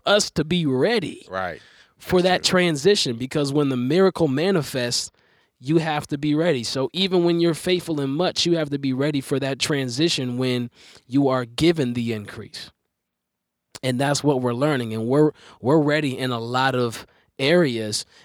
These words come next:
Speaker 1: and we have to, to, we have to ask the Lord to help us in some areas where we're not ready. But,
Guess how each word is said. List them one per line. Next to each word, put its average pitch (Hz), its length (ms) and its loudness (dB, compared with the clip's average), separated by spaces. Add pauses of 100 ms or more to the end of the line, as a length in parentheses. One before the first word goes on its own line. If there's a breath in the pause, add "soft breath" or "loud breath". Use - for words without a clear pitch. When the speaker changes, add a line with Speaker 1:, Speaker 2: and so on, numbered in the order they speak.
Speaker 1:
and 120 120 -8
we 143 100 0
have 131 240 -4
to, 120 180 -6 (100)
to, 113 300 -6 (460)
we 135 100 -2
have 135 160 -2
to 113 80 -8
ask 127 220 -4
the 120 80 -8
Lord 127 340 0
to 120 120 -4
help 135 320 -2
us 117 180 -4
in 123 160 -8
some 139 280 -6
areas 123 280 -2
where 120 140 -4
we're 117 100 -4
not 127 320 -6
ready. 117 260 -6
But, 113 280 -8